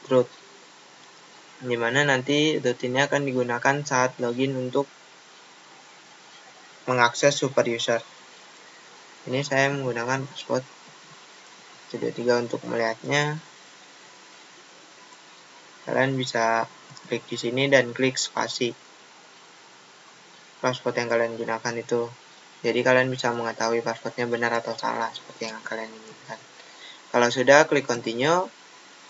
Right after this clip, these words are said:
Kemudian di sini diminta untuk memasukkan password kembali. Dan pastikan passwordnya itu sama. Jika sudah,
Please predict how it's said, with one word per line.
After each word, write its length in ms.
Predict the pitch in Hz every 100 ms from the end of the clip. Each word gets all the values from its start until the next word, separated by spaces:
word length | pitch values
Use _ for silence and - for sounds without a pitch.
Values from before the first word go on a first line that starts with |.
| - - -
Kemudian 320 | 123 127 143 160
di 40 |
sini 240 | 151 156
diminta 360 | 156 143 139 147
untuk 200 | 151 151
memasukkan 840 | 147 127 - - 135 - - 139
password 400 | 143 127 - 131
kembali. 400 | - 117 117 117 120 - - - - - - - - - 117 - - - - 127
Dan 80 |
pastikan 480 | 120 123 - 131 143
passwordnya 480 | 139 131 123 120 117
itu 120 | 139
sama. 360 | 139 117 117 117 - - - - - - - - - - - - - - - - - - - - - - 151 - - - - - - - - - - - - - - - - - - - - - - - -
Jika 240 | 127 127
sudah, 560 | 127 127 143 165 175